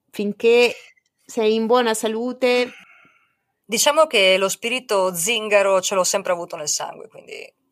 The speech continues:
Speaker 2: credo che
Speaker 1: <laughs>
Speaker 2: e anche i miei s-, genitori mi hanno portato a viaggiare con, eh, il camper, hanno comprato un camper e sempre siamo andati in vacanza. Mio padre odiava i campeggi,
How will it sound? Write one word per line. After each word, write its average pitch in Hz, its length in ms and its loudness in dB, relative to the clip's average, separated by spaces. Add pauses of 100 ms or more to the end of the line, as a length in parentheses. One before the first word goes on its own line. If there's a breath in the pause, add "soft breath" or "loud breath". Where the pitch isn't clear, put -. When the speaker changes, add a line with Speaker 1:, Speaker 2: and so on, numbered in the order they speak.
Speaker 2:
credo 170 300 -6
che 165 120 -8
Speaker 1:
<laughs> - 340 -12
Speaker 2:
e 175 60 -2
anche 233 140 -4
i - 20 -10
miei 311 140 2
s-, 180 120 -4
genitori 220 680 0
mi 185 80 -2
hanno 214 320 0
portato 214 400 0
a - 20 -2
viaggiare 170 920 0
con, 170 200 -8
eh, 156 420 -6
il 160 120 -14
camper, 170 480 0
hanno 165 140 -4
comprato 180 400 -4
un 175 100 -6
camper 214 540 2
e 170 80 -2
sempre 190 300 -4
siamo 175 200 -2
andati 170 240 0
in 170 80 -8
vacanza. 160 640 -2
Mio 165 160 -10
padre 180 460 2
odiava 170 380 2
i 165 40 -6
campeggi, 202 720 0